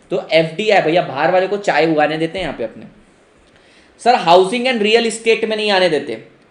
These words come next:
घर नहीं बनाना, real estate नहीं बनाना। टीडीआर नहीं बनाना, ध्यान से सुन लो, repeat नहीं करूंगा टीडीआर का मतलब क्या, किसी ने पूछा तो भी। बेटा,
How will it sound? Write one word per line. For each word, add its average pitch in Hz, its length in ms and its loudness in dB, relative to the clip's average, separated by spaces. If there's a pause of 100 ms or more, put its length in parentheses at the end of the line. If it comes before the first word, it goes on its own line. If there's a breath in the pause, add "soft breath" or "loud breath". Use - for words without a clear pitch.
(200)
घर 165 260 2
नहीं 208 140 -4
बनाना, 185 400 2
real 170 300 2
estate 170 340 -4
नहीं 151 140 -6
बनाना। 127 500 -6 (380 soft breath)
टीडीआर 233 580 4
नहीं 233 120 0
बनाना, 190 280 4
ध्यान 160 300 2
से 220 100 -8
सुन 214 140 -6
लो, 233 120 2
repeat 214 360 -2
नहीं 226 100 -4
करूंगा 220 260 0
टीडीआर 202 440 2
का 196 100 2
मतलब 175 300 -2
क्या, 170 100 0
किसी 160 240 -8
ने 160 80 -4
पूछा 147 280 -4
तो 127 120 -6
भी। 117 180 -6 (400 loud breath)
बेटा, 220 480 4